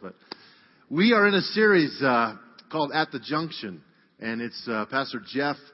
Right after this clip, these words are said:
the last three weekends, and I'm gonna take it for a couple more. 'Cause we're talking about those moments in your life when you make a decision and how those decisions affect you, uh,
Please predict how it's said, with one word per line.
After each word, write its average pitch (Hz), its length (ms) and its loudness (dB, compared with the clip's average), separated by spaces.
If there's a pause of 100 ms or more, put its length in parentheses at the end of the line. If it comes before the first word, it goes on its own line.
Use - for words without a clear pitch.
(220)
the 113 80 -12
last 131 360 -2
three 135 160 -6
weekends, 127 440 -8
and 104 160 -8
I'm 123 160 -8
gonna 117 180 -8
take 123 220 -6
it 120 120 -12
for 113 100 -10
a 101 60 -14
couple 120 260 -10
more. 123 380 -6 (580)
'Cause 139 160 -6
we're 147 60 -6
talking 247 340 0
about 170 300 0
those 160 240 0
moments 185 500 -2
in 196 80 -4
your 175 100 -4
life 151 260 -2
when 147 100 -8
you 139 240 -6 (200)
make 151 200 -2
a 151 40 -2
decision 110 480 -10 (540)
and 120 100 -10
how 160 200 2
those 175 240 2
decisions 156 640 -4
affect - 680 -8
you, 92 240 -10 (560)
uh, 127 180 -4